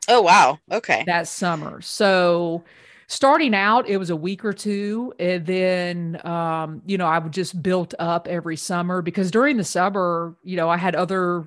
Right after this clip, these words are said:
Speaker 2: you know, s-, small jobs going on. You know, I still needed to make additional money. And two thousand fifteen put in a thousand miles and then finally finished in two thousand seventeen.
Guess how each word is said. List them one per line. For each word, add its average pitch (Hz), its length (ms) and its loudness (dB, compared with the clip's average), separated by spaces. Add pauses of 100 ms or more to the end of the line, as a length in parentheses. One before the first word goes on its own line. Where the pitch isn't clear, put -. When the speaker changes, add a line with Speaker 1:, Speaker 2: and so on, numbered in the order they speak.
(420)
Speaker 2:
you 180 100 -4
know, 165 120 -2
s-, - 180 -10 (600)
small 190 260 4
jobs 165 420 0
going 180 220 -4
on. 175 260 -4
You 175 60 -8
know, 165 80 -10
I - 40 -6
still 185 280 -4
needed 175 220 -4
to 175 40 -6
make 165 400 -2
additional 170 500 -6
money. 175 520 -6 (640)
And 170 720 0
two 226 180 0
thousand 190 320 0
fifteen 214 800 -2
put 196 240 -2
in 180 380 -2
a 160 60 -8
thousand 175 440 -2
miles 165 600 -6
and 170 220 -6
then 170 140 -6
finally 185 560 -2
finished 160 560 -6
in 165 160 -6
two 190 200 -6
thousand 156 400 -6
seventeen. 165 800 -10